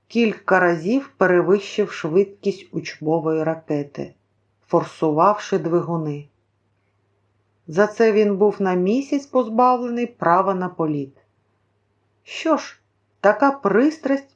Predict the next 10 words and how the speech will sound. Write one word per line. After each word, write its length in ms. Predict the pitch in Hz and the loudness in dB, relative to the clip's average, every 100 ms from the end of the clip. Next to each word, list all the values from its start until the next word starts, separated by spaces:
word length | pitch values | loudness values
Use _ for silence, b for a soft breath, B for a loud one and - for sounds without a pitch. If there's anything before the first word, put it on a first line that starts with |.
| _ | _
притаманна 720 | - 175 175 160 165 190 180 180 | -2 -2 2 0 2 0 -2 -6
юності. 840 | 160 156 151 147 - - - 143 _ _ _ _ _ _ _ _ _ _ _ _ _ - | -6 -6 -6 -8 -12 -20 -14 -14 _ _ _ _ _ _ _ _ _ _ _ _ _ 0
Але 280 | 208 294 359 | 4 4 4
тепер 440 | 311 311 254 277 | 0 4 2 4
бунтівливе 760 | 202 214 202 214 185 226 214 | 2 0 2 2 4 2 2
море 460 | 190 185 226 247 240 _ _ _ _ _ 160 | 0 0 0 0 -4 _ _ _ _ _ -8
заковане 920 | 147 185 208 - 240 254 262 254 240 | 0 0 0 2 4 4 2 0 0
в 60 | |
гранітні 720 | 165 160 185 196 214 - 185 180 | -2 -2 -2 -2 -4 -6 -4 -2
береги 580 | 165 170 160 190 247 | 0 0 0 -2 -4